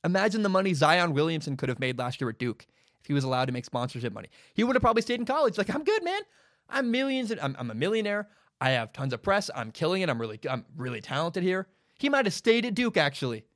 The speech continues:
if he was getting paid there, because <laughs> who knows in the N B A if he's gonna be a star? Probably, right? Probably. But when he's already dominating in college, guaranteed to keep playing well, getting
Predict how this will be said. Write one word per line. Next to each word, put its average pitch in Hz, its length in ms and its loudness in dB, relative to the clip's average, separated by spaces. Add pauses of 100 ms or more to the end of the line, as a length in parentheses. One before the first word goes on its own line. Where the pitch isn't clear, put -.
(600)
if 190 140 0
he 196 60 -6
was 175 160 2
getting 170 220 0
paid 160 260 0
there, 120 120 -2
because 147 360 -2 (500)
<laughs> - 60 -14 (840)
who 240 140 4
knows 254 300 6
in 220 60 0
the 214 100 4
N 202 80 2
B 170 100 2
A 220 80 4
if 202 80 2
he's 156 80 0
gonna 135 160 -2
be 123 100 -4
a 117 40 -4
star? 98 200 -6
Probably, 214 460 4
right? 139 220 0
Probably. 214 500 2 (540)
But - 280 2 (500)
when 185 140 4
he's 185 100 2
already 190 320 6
dominating 175 520 2
in 143 60 -4
college, 165 460 0 (100)
guaranteed 170 520 2
to 196 60 -4
keep 180 180 -6
playing 190 240 2
well, 190 240 0 (240)
getting 170 320 2